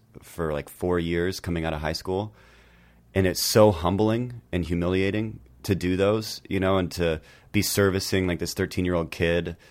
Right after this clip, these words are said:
who on top of that, you're ac-, his parents are actually paying, or maybe even his grandparents. So you've got, like, four different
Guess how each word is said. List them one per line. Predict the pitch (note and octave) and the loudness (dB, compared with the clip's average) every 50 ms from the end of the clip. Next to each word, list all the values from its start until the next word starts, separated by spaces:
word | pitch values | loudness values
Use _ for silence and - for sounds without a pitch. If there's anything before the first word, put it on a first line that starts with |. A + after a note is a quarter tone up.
| - _ _ _ - | -20 _ _ _ 0
who | F#2 F#2 | 2 2
on | F2+ F2+ | 2 2
top | F2 - F#2 F2+ - | 4 4 4 4 4
of | F2+ | 4
that, | F2+ F2+ E2+ E2 | 4 4 4 4
you're | F2 E2+ | 4 2
ac-, | F2 - F2+ | 2 0 -2
his | F#2 - | -6 -8
parents | - - - F2 F2 F2 - - | -6 -2 0 0 0 0 0 0
are | E2+ | 0
actually | E2+ - F2+ E2 | 0 0 -2 -4
paying, | - F2+ E2+ E2+ E2+ E2+ E2 | -2 0 0 0 0 0 0
or | D#2+ | 0
maybe | E2 E2+ E2+ F2 | 0 0 0 0
even | E2 D2+ D#2+ | 0 0 -2
his | D#2 - | -4 -4
grandparents. | - D#2 D#2 D2+ D#2 - E2 E2 E2 E2 D#2+ - | -2 -2 -2 -2 -2 -2 -2 -2 -2 -2 -4 -6
So | - - | -6 -4
you've | F2 | -2
got, | F2 F#2 | 0 0
like, | E2 D#2+ - | 0 -2 -4
four | - - - F2 F2 | -6 -4 0 0 2
different | E2 F2+ E2 - - D#2+ D#2 - | 2 0 -2 -4 -4 -6 -6 -8